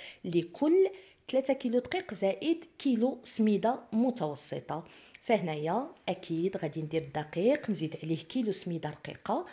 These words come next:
ولا متوسطه. درت الملحه حسب الخليط، وهنايا كندير ربعة الملاعق كبيره نتاع العسل، ممكن تعوضوها بسكر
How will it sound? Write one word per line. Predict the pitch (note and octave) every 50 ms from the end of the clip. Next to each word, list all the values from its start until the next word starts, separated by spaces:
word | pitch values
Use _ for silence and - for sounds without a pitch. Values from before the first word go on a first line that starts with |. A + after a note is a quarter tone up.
| - - - - _ -
ولا | C4+ C#4 G#3+ G3 G3 F3+
متوسطه. | E3+ E3 D#3+ - C#3+ C#3+ D3 C#3+ - - - C#3+ C#3 - G#3+ C#4+ G4 - - - _ _ _ _ _ _ _ _ _ _ _ _ _ _ _ _ _ _ _ _ _ -
درت | F#3+ F3+ C4+ D4 - - - - - -
الملحه | G#3+ F#3+ F3+ F3 E3 - - - A3 C4 -
حسب | - - - D#4 D4+ - - F3+ - -
الخليط، | D#3+ D#3 D#3 D3+ D3+ D3+ D3+ D3+ C#3+ - - - D#3+ - - F#3 D#3 D3+ D#3 G#3 D4 D#4+ - - - - - - - - - - - _
وهنايا | D4+ D#4+ C#4 - G3 F3 E3 D#3+ D#3+ F3+ G3+ G#3
كندير | - - G#3 F#3 E3+ E3 E3 G3+ G#3 F#3 E3+
ربعة | E3 E3 D3+ F3 G#3+ G3
الملاعق | F#3 E3 E3+ E3 D#3 D#3 D3+ D3 F3 A3+ A#3
كبيره | - - - - D#3+ - G#3+ G3+ F3 E3 F3 G3+ B3 - - -
نتاع | F3+ F3 - E3+ D3
العسل، | D3 D3 C#3 - D#3 D3+ - - G#3+ C4+ F4 F#4 - - - - - - - -
ممكن | B3+ D#4+ E4+ - - - D4 D#4 F4 F#4 F#4
تعوضوها | - A3 F#3 F#3+ F3+ E3+ D3+ E3 D#3+ D#3 D#3+ G3 A3
بسكر | A#3+ A#3 - - A3+ A3 - - - A#3 B3 C4 -